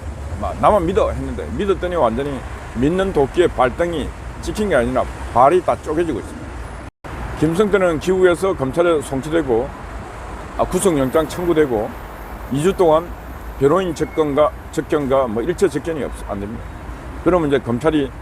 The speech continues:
김성태의 범죄 사실, 쌍방울의 범죄 사실 딱 까놓고 지금 준비해 놓는 게 엄청납니다. 그러면 김성태는 하나 둘 보고 있다가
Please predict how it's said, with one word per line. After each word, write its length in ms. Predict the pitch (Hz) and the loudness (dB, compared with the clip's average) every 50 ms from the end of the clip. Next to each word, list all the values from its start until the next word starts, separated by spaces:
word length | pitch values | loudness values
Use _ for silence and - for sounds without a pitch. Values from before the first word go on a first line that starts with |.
| - - - - | -14 -12 -10 -6
김성태의 460 | - 143 147 156 175 160 165 160 139 113 | -4 -2 0 0 2 4 4 4 4 4
범죄 300 | - 117 113 120 135 151 | 2 0 0 0 0 0
사실, 400 | 135 139 123 113 - 139 120 - | 0 0 -2 0 -2 -4 -4 -4
쌍방울의 540 | - - 147 143 143 147 165 170 160 147 127 | -4 -2 -2 0 2 2 4 4 4 4 2
범죄 280 | - 107 110 113 131 143 | 2 0 -2 0 0 0
사실 200 | 135 143 135 117 | 0 -2 -4 -2
딱 420 | - 90 92 90 90 95 95 113 104 92 - - - - - - - - - - - | -4 -4 -4 -4 -4 -4 -4 -4 -6 -6 -10 -12 -12 -12 -12 -12 -10 -10 -10 -8 0
까놓고 400 | - 147 156 175 180 - 147 - - - - - - - - - - - - - - - - - - - | 2 4 4 4 2 2 0 -2 -2 -6 -10 -10 -10 -10 -10 -10 -10 -10 -10 -8 -8 -8 -8 -8 -8 -4
지금 260 | - 165 180 131 - - - - - - - - - - - - - - - - - - | -2 -2 -2 -2 -2 -4 -6 -6 -6 -8 -8 -8 -8 -8 -8 -8 -8 -8 -8 -8 -8 -6
준비해 380 | - - 135 156 165 190 190 180 | -4 0 2 4 6 6 6 6
놓는 200 | 180 196 208 202 | 4 2 0 0
게 80 | 180 147 | 0 0
엄청납니다. 480 | 120 117 - - 131 131 139 - 165 | 0 0 -2 -2 -2 -2 -2 -2 -2
그러면 320 | 151 165 170 175 165 151 127 | 0 0 0 0 0 0 0
김성태는 460 | - 127 139 165 180 165 175 160 139 | 0 0 2 2 4 4 4 4 2
하나 460 | 92 87 110 110 113 113 117 113 117 | 0 0 2 2 4 4 6 4 4
둘 160 | 120 165 170 | 4 4 2
보고 260 | 156 - 165 185 180 | 4 4 4 6 6
있다가 320 | 151 - 165 170 165 135 | 6 4 4 4 4 4